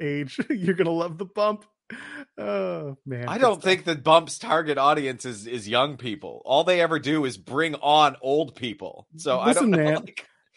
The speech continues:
Speaker 1: N X T
Speaker 2: it's, it's young people getting confused while talking to old people. Like,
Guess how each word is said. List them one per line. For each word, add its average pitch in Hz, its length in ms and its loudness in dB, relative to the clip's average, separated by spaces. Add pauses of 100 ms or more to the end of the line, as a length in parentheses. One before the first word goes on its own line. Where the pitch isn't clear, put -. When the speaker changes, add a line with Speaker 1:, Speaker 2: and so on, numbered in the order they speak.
(160)
Speaker 1:
N 214 120 6
X 233 200 0
T 220 80 2
Speaker 2:
it's, 233 80 2
it's 180 100 -2
young 226 300 6
people 208 320 -2
getting 185 320 -2
confused 170 640 -8
while 147 160 -4
talking 147 420 -2
to 131 80 -6
old 143 320 -6
people. - 500 -14
Like, 85 200 -18